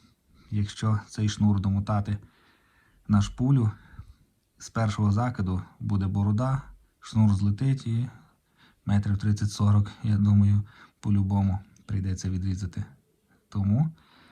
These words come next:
потрібно все це діло переробити. Змотав я бекінг з волосіні на пластикову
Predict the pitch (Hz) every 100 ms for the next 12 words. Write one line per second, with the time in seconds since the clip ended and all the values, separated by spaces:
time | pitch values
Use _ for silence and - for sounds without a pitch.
0 | _ _ _ - 101 101 117 127 139 -
1 | - - 113 120 120 117 - - 107 113
2 | 117 - - 101 107 104 92 80 80 101
3 | _ _ _ _ _ _ _ _ _ _
4 | _ _ _ _ _ _ _ - 110 104
5 | 113 110 104 101 - - - 110 101 101
6 | 101 101 101 - 101 104 98 95 104 98
7 | 95 - - - _ 110 101 101 101 -
8 | 101 101 98